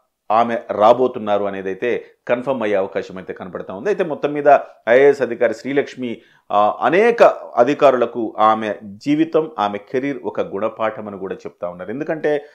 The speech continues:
ఉవ్వెత్తున చిన్న వయసులోనే గొప్ప పేరు సంపాదించింది, కానీ రాజకీయ ప్రలోభాలతోటి, రాజకీయంగా ఉన్న ఒత్తిళ్లకు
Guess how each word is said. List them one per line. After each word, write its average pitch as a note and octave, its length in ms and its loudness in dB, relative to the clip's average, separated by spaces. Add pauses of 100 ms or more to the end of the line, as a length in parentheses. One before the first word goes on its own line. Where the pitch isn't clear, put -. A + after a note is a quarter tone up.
(220)
ఉవ్వెత్తున E3+ 760 4 (380)
చిన్న G3+ 180 2
వయసులోనే D#3 460 2
గొప్ప B2+ 400 -2
పేరు C#3 240 0
సంపాదించింది, A2 840 -4
కానీ D3+ 480 -2 (220)
రాజకీయ C#3+ 720 4
ప్రలోభాలతోటి, G2 960 -2
రాజకీయంగా A2+ 840 0
ఉన్న G2+ 200 -4
ఒత్తిళ్లకు G#2+ 720 -6